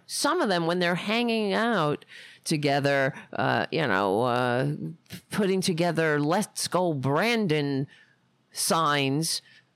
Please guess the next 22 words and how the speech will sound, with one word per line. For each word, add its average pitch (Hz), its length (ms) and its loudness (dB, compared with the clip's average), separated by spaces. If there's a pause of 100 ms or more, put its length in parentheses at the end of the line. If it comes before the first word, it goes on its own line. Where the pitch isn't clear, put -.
(180)
right? 180 460 -2
To, 160 280 0
to, 180 600 -2
uh, 180 60 -2
stupid 190 600 0
shit 131 440 0 (560)
like, 147 420 -2
uh, 143 480 2
"Fuck 202 340 -2
your 170 140 2
feelings" 151 1000 0 (260)
signs 127 800 0
and 135 160 0
whatnot. 127 480 0 (560)
They, 214 600 -2 (180)
they, 226 580 -4
s-, - 220 -2 (380)
some - 380 -2
of 214 160 0
them 165 180 0
have - 440 -2 (140)
to 113 340 2